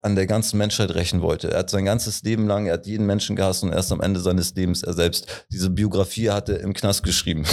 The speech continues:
<laughs> in der Todeszelle, so. So, und wenn du das liest, dann kannst du verstehen, okay, wenn du da geboren wirst, in diesem Zeit und Ort,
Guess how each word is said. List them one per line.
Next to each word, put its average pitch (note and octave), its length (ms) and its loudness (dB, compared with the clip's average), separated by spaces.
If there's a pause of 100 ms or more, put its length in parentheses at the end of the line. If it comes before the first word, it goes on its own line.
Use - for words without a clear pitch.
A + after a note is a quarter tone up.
(240)
<laughs> - 340 -6
in G2 80 0
der F#2+ 120 2
Todeszelle, F2+ 680 2
so. D#2 240 -8 (640)
So, G2 200 -2
und F2 120 0
wenn G2+ 100 2
du G#2+ 80 0
das G#2 240 2
liest, B2+ 240 0
dann G#2 80 2
kannst A#2 200 4
du - 20 -4
verstehen, A2+ 340 0
okay, G2 280 0
wenn G2+ 120 2
du G2 140 0 (280)
da D3+ 160 4
geboren C#3+ 380 -2
wirst, C3+ 280 -2
in G#2+ 120 0
diesem C3 300 0
Zeit C3 320 2
und A#2 120 -14
Ort, A#2 360 0